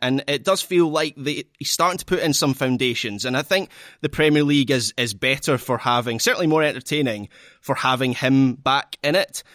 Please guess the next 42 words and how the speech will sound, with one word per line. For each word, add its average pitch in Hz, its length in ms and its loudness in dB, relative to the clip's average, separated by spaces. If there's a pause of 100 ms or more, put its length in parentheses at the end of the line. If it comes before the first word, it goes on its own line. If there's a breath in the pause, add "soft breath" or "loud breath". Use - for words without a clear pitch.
(160 soft breath)
And 143 80 -2
it 156 80 0
was 143 120 0
impressive 156 560 0
that 143 100 -2
Chelsea 131 340 0
were 117 120 -2
able 117 180 -2
to 113 100 -10
respond 113 400 -4
so - 280 4
many 170 260 2
times 123 400 0
as, 113 240 -6
against 123 400 -2
a, 113 220 0
a - 80 -8
team 143 260 2
as 110 140 -2
good 123 180 -2
as 107 100 -4
City, 110 320 -4
'cause 117 140 -12
I 120 60 -6
don't 165 280 0
feel 139 180 0
that 127 180 -2
would 117 80 -4
have 113 80 -12
happened 113 420 -6 (440 loud breath)
last 123 360 0
season. 127 420 0
And 165 120 0
I 180 40 -2
can't - 320 -2
really 208 180 2
remember 143 680 2 (360 soft breath)
the 143 100 0
last 156 400 -2
time 151 320 2
that 147 260 -2 (300)
Chelsea 156 720 -2